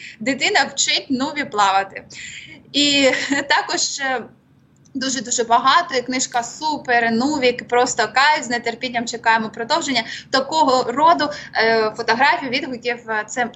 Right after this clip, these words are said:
те, що ми отримуємо щодня. І на подарунок, і на день народження, і на усі с-, свята. Взагалі, я вважаю, що кно-, книга, е, то найкращий подарунок. Ось, і дуже-дуже багато. Насправді,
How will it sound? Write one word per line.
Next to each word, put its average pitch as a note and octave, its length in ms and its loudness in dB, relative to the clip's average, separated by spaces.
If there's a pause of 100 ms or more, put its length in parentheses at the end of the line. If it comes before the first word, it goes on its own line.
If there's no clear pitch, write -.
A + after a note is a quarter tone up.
те, C#4 140 0
що C4+ 180 -2
ми A#3 260 -2 (560)
отримуємо C4 600 0
щодня. A#3+ 500 -2 (260)
І C4 280 4
на C4 140 2
подарунок, D4 600 0 (100)
і B3+ 80 -6
на A#3 100 0
день A#3+ 180 -2
народження, C4 600 2
і A#3 80 -2
на A3+ 140 0
усі A#3 200 0
с-, - 300 -4
свята. A#3+ 400 2
Взагалі, A#3 340 -2
я A3+ 140 0
вважаю, G#3+ 340 -4
що A3 120 -6
кно-, B3 340 -4
книга, B3+ 440 2 (300)
е, G#3 360 0 (260)
то A#3+ 100 0
найкращий A#3 540 2
подарунок. A3 540 -4 (300)
Ось, - 440 2
і C4+ 120 -2
дуже-дуже E4+ 540 2
багато. D4 460 2
Насправді, D4 580 0